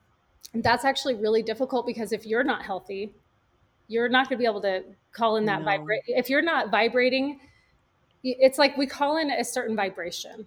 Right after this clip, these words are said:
Speaker 1: Do you know what I mean?
Speaker 2: Mm-hmm.
Speaker 1: Even with
Speaker 2: Yeah.
Speaker 1: friendships.
Speaker 2: Yeah.
Speaker 1: It's, it's the same thing. Like, when you level up your life, you will call in different people.
Speaker 2: Yeah.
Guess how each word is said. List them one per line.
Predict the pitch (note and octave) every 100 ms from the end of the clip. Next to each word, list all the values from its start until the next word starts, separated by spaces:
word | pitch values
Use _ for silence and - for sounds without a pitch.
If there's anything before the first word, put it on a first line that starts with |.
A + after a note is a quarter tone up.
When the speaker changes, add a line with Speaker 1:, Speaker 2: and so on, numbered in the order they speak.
| _ _ -
Speaker 1:
Do | B3
you | A3+
know |
what | A3
I |
mean? | F3
Speaker 2:
Mm-hmm. | A3 -
Speaker 1:
Even | E4 E4 C4
with | A3+
Speaker 2:
Yeah. | C4+
Speaker 1:
friendships. | B3 B3 - - - - - _ _ _ _ _ _ G3+
Speaker 2:
Yeah. | A3
Speaker 1:
It's, | B3+ - -
it's | B3+ B3+
the | B3
same | - C4+ C4 C4
thing. | - A#3+ F3 G#3+
Like, | A3 G#3+ - _ _ _ _ _ -
when | A#3 A3+
you | G#3+ A#3+ C#4+ D4+ - - - _ F4 - -
level | A3+ A3+ A#3+ C4+
up | A#3 B3+ - -
your | A3+ A3+
life, | G#3 A3+ A#3
you | A3+ A3+
will | G#3
call | - G#3+ G3
in | G3
different | G3 F#3+ F#3+ -
people. | G#3 - F3 - _ _ _ _
Speaker 2:
Yeah. | F3 E3 -